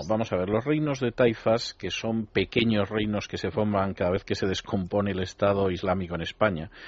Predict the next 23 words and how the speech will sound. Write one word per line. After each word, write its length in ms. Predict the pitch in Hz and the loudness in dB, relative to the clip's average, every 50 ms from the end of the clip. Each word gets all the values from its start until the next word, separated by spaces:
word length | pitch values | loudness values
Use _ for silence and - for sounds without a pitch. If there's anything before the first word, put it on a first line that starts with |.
| - - - - | -18 -18 -18 -14
sobre 280 | - - - 95 95 95 | -6 -2 0 2 2 4
todo 140 | - 113 113 | 6 6 6
después 260 | 113 - - 110 101 | 6 4 2 2 4
del 160 | 104 98 92 | 4 2 2
califato, 640 | - 98 95 92 - - 107 101 - 117 120 - - - | 4 2 2 2 2 2 2 4 6 6 4 4 2 -2
se 200 | - - 110 104 | 0 2 4 4
vieron 220 | 117 127 131 123 | 4 4 4 4
en 40 | 117 | 4
una 140 | 113 110 101 | 4 2 2
terrible 420 | - 101 95 104 107 104 104 101 | 0 0 -2 -2 -2 -2 -2 -2
disyuntiva 720 | 101 104 101 95 92 95 92 87 - 113 104 101 92 90 - - - - - - - - - - - - - - | -4 -4 -6 -6 -6 -4 -4 -4 -2 -2 -2 -2 -2 -2 -2 -2 -2 -2 -4 -8 -14 -14 -16 -16 -18 -20 -20 -4
que 160 | - - 107 98 | 2 4 4 4
resumió 480 | 92 104 98 - - 101 110 123 127 | 4 2 0 0 0 2 4 4 6
de 80 | 127 117 | 6 6
manera 280 | 110 107 110 113 113 | 6 6 6 6 6
magnífica 480 | 110 107 104 101 101 104 98 - 113 104 | 6 6 4 2 2 0 0 0 0 0
uno 140 | 104 101 92 | 0 0 0
de 100 | 90 87 | 0 -2
sus 200 | - - 90 85 | -4 -4 -6 -8
reyes 420 | 82 90 101 98 92 92 98 92 - | -6 -4 -4 -4 -2 -2 -4 -4 -4
cuando 300 | - 92 87 85 87 85 | -6 -8 -6 -6 -6 -8
pidió 340 | - 87 85 90 95 95 | -8 -6 -4 -2 0 2
ayuda 480 | 95 92 90 92 92 95 98 95 98 101 | 2 2 0 0 2 4 6 6 6 4